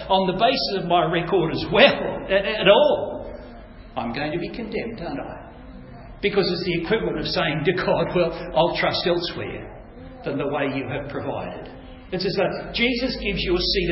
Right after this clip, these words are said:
at the table. I've heard it put like this in one of our churches. "Jesus gives you a seat at the family table. Now you work hard to keep yourself in that seat." So it's all about me.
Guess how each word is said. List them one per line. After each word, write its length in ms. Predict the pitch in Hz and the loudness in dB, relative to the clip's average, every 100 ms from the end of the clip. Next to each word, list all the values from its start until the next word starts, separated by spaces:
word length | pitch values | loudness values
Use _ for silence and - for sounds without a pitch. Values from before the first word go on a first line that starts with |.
| 170 | 0
at 20 | |
the 80 | - | 0
table. 380 | 285 240 165 | 2 2 2
I've 100 | 196 | 2
heard 160 | - 226 | 4 2
it 160 | 175 - | 2 -2
put 160 | 302 | -2
like 240 | 208 156 - | 0 0 -2
this 100 | - 185 | -4 -2
in 100 | 160 | 0
one 140 | 180 | 0
of 80 | 175 | 0
our 180 | 214 226 | -2 -2
churches. 400 | 285 254 196 127 - - | -2 -2 -4 -8 -10 0
"Jesus 400 | 226 277 - 214 - | 4 4 2 -2 -2
gives 180 | 214 170 - - 202 | -4 -4 -6 -6 -2
you 160 | 214 | 2
a 40 | 196 - | 2 2
seat 160 | 233 214 | -2 -2
at 80 | |
the 160 | 208 - | -4 0
family 320 | 226 233 226 | 0 0 -2
table. 320 | - 214 170 - - | 0 0 0 -2 -2
Now 300 | 165 202 226 | 2 2 2
you 180 | 226 226 | 0 2
work 220 | 226 220 | 2 2
hard 320 | - 190 180 | 2 4 2
to 100 | - - | 0 -2
keep 160 | 208 214 - | -2 -2 0
yourself 380 | 175 180 208 175 | 2 2 2 0
in 140 | 214 180 | 2 0
that 180 | 156 | 0
seat." 380 | - 220 185 - - - - - - - - - - - - - - - - - - | 0 0 0 -2 -8 -10 -12 -12 -12 -12 -12 -14 -14 -14 -14 -14 -14 -14 -14 -12 -4
So 60 | 160 | -2
it's 140 | - | 0
all 260 | 180 170 165 | 0 0 0
about 300 | 165 151 135 | -2 -2 -4
me. 340 | 107 107 - | -6 -8 -12